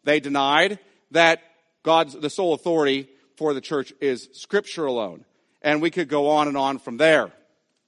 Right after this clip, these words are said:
And they wanted to be clear, we're not with that group. We might baptize the way they do,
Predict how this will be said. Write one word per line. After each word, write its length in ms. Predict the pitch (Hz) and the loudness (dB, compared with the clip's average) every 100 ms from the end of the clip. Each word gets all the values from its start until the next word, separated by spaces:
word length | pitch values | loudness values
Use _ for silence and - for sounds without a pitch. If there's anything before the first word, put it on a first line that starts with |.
| _ _ _ _ _ _ - | _ _ _ _ _ _ -10
And 120 | 143 | 0
they 60 | 160 | 2
wanted 180 | 185 | 2
to 60 | 196 | 0
be 80 | 190 | -2
clear, 340 | - 196 175 | 4 6 6
we're 220 | 120 127 | 2 -4
not 360 | 165 165 202 - | -4 0 0 0
with 140 | 170 | -4
that 200 | 175 165 | 0 0
group. 180 | 135 117 _ _ | -2 -10 _ _
We 200 | 127 262 | -2 0
might 280 | 294 277 - | 2 2 4
baptize 580 | 196 285 - 294 302 269 | 6 4 2 0 0 0
the 100 | 285 | 2
way 160 | 302 | 4
they 180 | 302 311 | 6 4
do, 420 | 302 330 359 330 | 4 0 0 -2